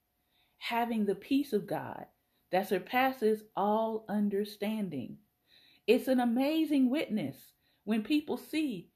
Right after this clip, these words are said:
chaos going on around them and they see that you're at peace. And they're like, "I don't understand. Why aren't you bothered? Why are you unbothered?"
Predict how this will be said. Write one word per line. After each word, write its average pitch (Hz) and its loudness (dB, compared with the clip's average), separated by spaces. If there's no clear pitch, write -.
chaos 277 0
going 269 2
on 277 0
around 269 -2
them 147 -4
and 208 4
they 220 2
see 233 -2
that 185 -2
you're 277 0
at 254 -2
peace. 302 -6
And 269 6
they're 302 4
like, 254 0
"I 392 -2
don't 285 0
understand. 285 -6
Why 294 -2
aren't 254 0
you 311 0
bothered? 302 -2
Why 302 2
are 392 -4
you 320 0
unbothered?" 277 -4